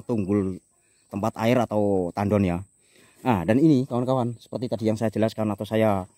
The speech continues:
informasikan ya, bahwa Mbah Haris itu mendapatkan, apa namanya, penghasilan setiap kebutuhan seperti itu. Eh, beliau ini, jadi, apa namanya, membuat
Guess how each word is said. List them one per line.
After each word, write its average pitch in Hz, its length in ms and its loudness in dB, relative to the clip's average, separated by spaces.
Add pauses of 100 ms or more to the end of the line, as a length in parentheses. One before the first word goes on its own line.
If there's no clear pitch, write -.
(380)
informasikan 123 560 0
ya, 101 240 -2 (480)
bahwa 120 240 2
Mbah 120 240 2
Haris 123 160 0
itu 151 480 0
mendapatkan, 120 680 -2
apa 120 200 -6
namanya, 127 440 -2 (120)
penghasilan 117 440 0
setiap 117 280 0 (1200)
kebutuhan 131 720 2
seperti 120 240 -4
itu. 117 320 -4
Eh, 104 160 -4
beliau 123 560 -2
ini, 101 320 -2 (400)
jadi, 123 400 -2 (800)
apa 120 200 -2
namanya, 127 600 0 (720)
membuat 123 720 2